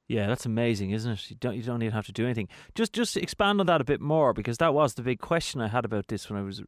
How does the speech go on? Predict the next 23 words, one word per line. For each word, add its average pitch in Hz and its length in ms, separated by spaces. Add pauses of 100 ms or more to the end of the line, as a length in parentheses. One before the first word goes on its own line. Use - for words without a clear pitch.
reading 131 300
about 95 140
the 95 80
story. 95 440 (580)
How 139 180
does 117 160
it 101 80
get 107 180
in? 120 320
You 120 140
say 175 180
you 156 140
mightn't 156 300
even 131 200
realise 147 560
you 127 60
got 139 320
the 123 340
iMessage. 131 800 (680)
Why 147 160
wouldn't 165 240
you 147 40
realise? 151 540